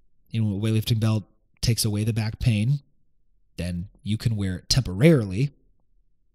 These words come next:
while you're in a proper rehab program, because it's not like you can just wear a weightlifting belt for the rest of your life with every single exercise you do, just ignoring the back pain that's there. You obviously need to correctly address it, but if you fall in the category of someone with low back pain and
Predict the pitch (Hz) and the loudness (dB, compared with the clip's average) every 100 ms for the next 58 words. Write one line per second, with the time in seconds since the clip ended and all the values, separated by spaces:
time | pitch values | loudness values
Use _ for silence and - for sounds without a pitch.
0 | _ _ _ - 98 135 139 127 107 120 | _ _ _ -10 0 4 4 4 2 0
1 | - 113 104 110 107 104 143 131 110 104 | 0 -2 0 0 0 4 4 4 2 0
2 | 110 107 101 113 107 107 107 104 104 98 | -2 -2 -2 -2 -2 -4 -4 -4 -2 -2
3 | - _ 107 104 101 104 - 117 110 110 | -4 _ -6 -2 -2 -4 -2 -2 0 -2
4 | 117 107 104 107 110 - 98 101 117 120 | -2 -4 -4 -2 -2 -4 -6 -4 -2 -2
5 | 104 104 104 101 113 107 107 - 101 98 | -4 -8 -8 -8 -6 -6 -6 -6 -8 -8
6 | 95 175 185 120 - - - 131 - - | 2 6 6 4 -2 -12 -6 -4 -4 -8
7 | - - 120 123 120 143 117 107 104 - | -12 -8 -2 0 2 2 0 -2 -4 -4
8 | 107 95 - 180 147 123 - - - - | -6 -4 0 4 4 2 -4 -20 -8 -2
9 | 120 113 113 123 107 107 95 - - - | 0 2 2 2 2 0 -4 -10 -20 -4
10 | 127 110 - 90 143 147 - 120 - 156 | -2 0 -2 4 8 10 8 2 4 4
11 | 113 - - - - 101 123 135 120 113 | 4 0 -20 -14 -8 -4 -2 0 -2 0
12 | 117 110 110 104 95 104 101 95 101 - | 0 0 -2 -2 -2 -2 -2 -2 -4 -6
13 | - 95 139 143 151 143 117 | -8 -2 -2 0 2 2 0